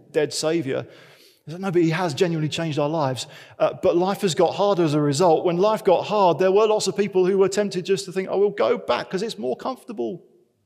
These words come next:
We'll just tuck back into our pew, back in the synagogue. Hopefully no one will notice that we just, we left for a while because, you know, we thought Jesus had saved the planet and was coming again at some point in the future."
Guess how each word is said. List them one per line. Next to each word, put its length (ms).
We'll 140
just 180
tuck 400
back 220
into 260
our 140
pew, 540
back 180
in 80
the 80
synagogue. 640
Hopefully 340
no 200
one 160
will 80
notice 400
that 120
we 120
just, 220
we 140
left 260
for 140
a 40
while 600
because, 260
you 100
know, 60
we 100
thought 320
Jesus 300
had 160
saved 220
the 40
planet 320
and 120
was 80
coming 260
again 360
at 60
some 180
point 160
in 40
the 80
future." 320